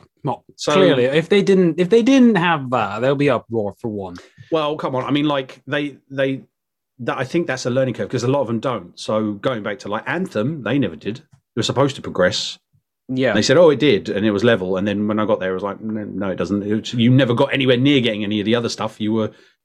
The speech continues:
Speaker 2: were just as it was. Um,
Speaker 1: Oh.
Speaker 2: and a lot of places don't do that, do they? They just do the demos or the betas, and you play them, and then the game comes out. You gotta start from scratch. Uh, you
Speaker 1: Yes.
Speaker 2: can start from scratch. So I've actually started four characters for all four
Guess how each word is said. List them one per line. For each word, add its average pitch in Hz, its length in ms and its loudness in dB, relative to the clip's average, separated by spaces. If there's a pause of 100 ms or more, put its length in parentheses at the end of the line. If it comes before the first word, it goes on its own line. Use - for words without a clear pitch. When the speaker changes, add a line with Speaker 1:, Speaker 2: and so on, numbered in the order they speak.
Speaker 2:
were 101 80 -6
just - 300 -8
as 95 160 -2
it 95 100 -2
was. 92 320 -2 (460)
Um, 110 260 4
Speaker 1:
Oh. - 60 -6
Speaker 2:
and 139 100 2
a 151 60 6
lot 185 80 8
of 170 80 4
places 143 260 0
don't 151 140 2
do 170 140 2
that, 190 120 -4
do 143 100 0
they? 120 120 0
They 117 140 0
just 123 180 -4
do 135 120 2
the 120 120 -4
demos 117 500 -4
or 104 60 -6
the 101 80 -8
betas, 113 580 -4
and 104 160 -4
you 107 100 0
play 107 220 -4
them, 101 200 -4
and 104 100 -4
then 110 180 -2
the 104 80 -8
game 104 240 -4
comes 101 180 -6
out. 110 140 -2
You 107 60 -10
gotta 104 100 -6
start 104 240 -4
from - 120 -14
scratch. - 520 -8 (580)
Uh, 101 120 -4
you 98 140 2
Speaker 1:
Yes. 101 100 -2
Speaker 2:
can 120 200 0
start 92 240 -4
from - 120 -16
scratch. 85 240 -6
So 139 220 6
I've 170 120 6
actually 123 280 0
started 110 420 -2
four 117 340 2
characters 92 720 -6
for 101 200 -2
all 104 280 -4
four 95 560 2